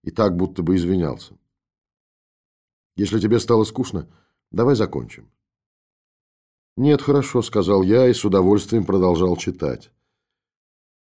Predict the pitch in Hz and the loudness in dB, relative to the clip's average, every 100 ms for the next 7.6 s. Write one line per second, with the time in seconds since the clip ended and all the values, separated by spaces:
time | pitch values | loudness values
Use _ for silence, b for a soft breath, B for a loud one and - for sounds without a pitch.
0 | _ - 107 104 151 127 92 98 104 107 | _ -2 0 2 4 4 4 2 4 2
1 | 104 131 - 92 127 131 104 107 113 123 | 2 0 0 -2 0 2 2 2 2 0
2 | 104 110 104 98 98 95 - 104 - 90 | 0 -2 -2 -2 0 -2 0 0 0 -4
3 | - b b - 95 101 117 107 107 95 | -4 b b 0 2 2 2 2 2 2
4 | 95 - 131 95 64 - _ _ _ - | 0 2 0 0 -4 -14 _ _ _ -4
5 | 85 107 98 - 120 113 127 - 110 110 | 4 4 4 2 0 0 -4 -2 -2 -2
6 | 90 107 95 110 92 - 92 82 73 82 | -2 -2 0 0 -2 -2 -2 -2 -4 -4
7 | 98 104 92 95 104 - | -2 0 0 -2 -4 -8